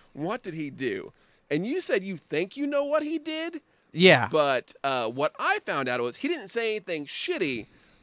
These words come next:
Speaker 1: but he did accidentally, or somebody shared a photo of him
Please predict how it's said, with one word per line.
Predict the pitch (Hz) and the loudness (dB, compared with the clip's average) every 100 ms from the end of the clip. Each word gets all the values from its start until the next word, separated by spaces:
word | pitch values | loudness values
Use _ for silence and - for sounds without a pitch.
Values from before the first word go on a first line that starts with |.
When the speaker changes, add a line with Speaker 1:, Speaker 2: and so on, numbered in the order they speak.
| - | -2
Speaker 1:
but | 156 185 | 2 2
he | 185 208 | 0 -8
did | 180 151 226 311 320 - - | -10 -8 -6 -4 -4 -6 -4
accidentally, | 196 202 - 151 151 143 147 | -4 -4 -4 -2 -2 -2 -2
or | 120 120 | -2 -4
somebody | - 349 330 165 135 135 | -4 -4 0 2 2 -2
shared | - 127 | -2 -2
a | 120 | -2
photo | 147 139 131 | 0 0 0
of | 123 | -2
him | 127 110 | -6 -8